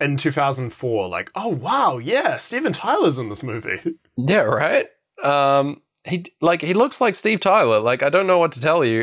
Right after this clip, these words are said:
Speaker 2: Um,
Speaker 1: Yeah.
Speaker 2: making him into an elf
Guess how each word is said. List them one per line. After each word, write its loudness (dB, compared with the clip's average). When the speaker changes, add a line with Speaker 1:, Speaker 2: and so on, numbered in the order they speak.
Speaker 2:
Um, 2
Speaker 1:
Yeah. -4
Speaker 2:
making -2
him 2
into 0
an 2
elf -2